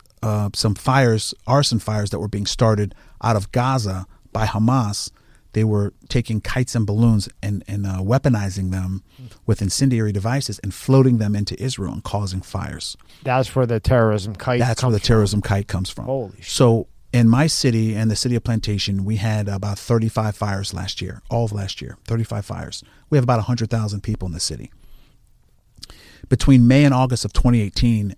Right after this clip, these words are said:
Speaker 1: there were over one thousand fires started in southern Israel out of Gaza, over a thousand.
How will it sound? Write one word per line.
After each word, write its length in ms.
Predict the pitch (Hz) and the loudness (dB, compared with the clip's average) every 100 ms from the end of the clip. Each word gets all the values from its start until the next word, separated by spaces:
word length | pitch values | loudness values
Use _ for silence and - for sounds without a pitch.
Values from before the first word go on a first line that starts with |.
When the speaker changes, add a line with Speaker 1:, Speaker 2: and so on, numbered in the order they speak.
| - | 0
Speaker 1:
there 100 | 117 | 2
were 80 | 113 | 2
over 200 | 110 104 | 0 0
one 420 | 101 113 117 127 | 0 2 2 2
thousand 440 | - 113 110 104 98 | 0 -2 0 -2 -2
fires 320 | 104 101 98 | -2 -2 -4
started 440 | - 98 92 90 - _ | -4 -2 -4 -8 -14 _
in 280 | 107 98 92 | -2 -2 -2
southern 380 | - 120 113 113 | 0 4 4 2
Israel 400 | 110 101 98 92 - - | 0 -2 -4 -6 -12 -8
out 140 | 104 | -6
of 100 | 98 | -6
Gaza, 340 | - 95 98 - - | -8 -10 -10 -10 -6
over 180 | 117 | -6
a 100 | - | -6
thousand. 540 | - - 98 98 - | -8 -6 -4 -4 -8